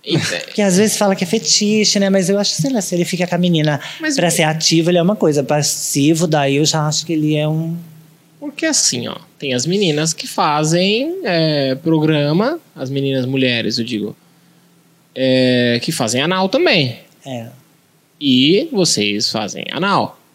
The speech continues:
Speaker 1: por exemplo,
Speaker 2: Isso.
Speaker 1: no caso. Mas, é, é, é diferente,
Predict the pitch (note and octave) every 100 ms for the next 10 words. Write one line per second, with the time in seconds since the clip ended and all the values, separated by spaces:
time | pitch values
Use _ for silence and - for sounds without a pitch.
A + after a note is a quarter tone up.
0 | - F#2+ A#2 C#3 B2+ B2+ - C#3 C3+ C#3
1 | G#2 - - _ _ _ _ B3+ F3 F3
2 | B3 - - _ _ - E3+ E3+ D3+ D3
3 | C#3 B2+ A#2 G#2 E2+ D#2+ - _ _ _
4 | _ _ _ _ _ _ _ B2+ A#2 -
5 | D4 A#3 C#4+ - C3